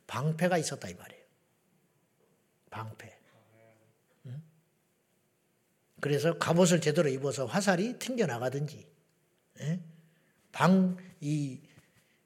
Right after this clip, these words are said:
제대로 옷을 갖춰 입어서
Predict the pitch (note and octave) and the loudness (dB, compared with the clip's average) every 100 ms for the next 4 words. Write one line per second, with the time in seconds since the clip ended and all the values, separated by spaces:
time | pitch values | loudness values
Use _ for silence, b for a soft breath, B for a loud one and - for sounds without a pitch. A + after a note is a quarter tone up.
0 | _ _ _ _ _ _ _ _ _ _ | _ _ _ _ _ _ _ _ _ _
1 | _ _ _ _ _ _ _ - - D#3+ | _ _ _ _ _ _ _ -4 2 6
2 | F3+ D#3+ C3+ D#3 E3 C#3+ B2+ - - - | 8 6 6 4 4 2 0 -10 -18 -10
3 | - D3 - C#3 C3 C3 F3+ D#3 A2 | -4 -2 0 -2 -2 -2 -2 -4 -6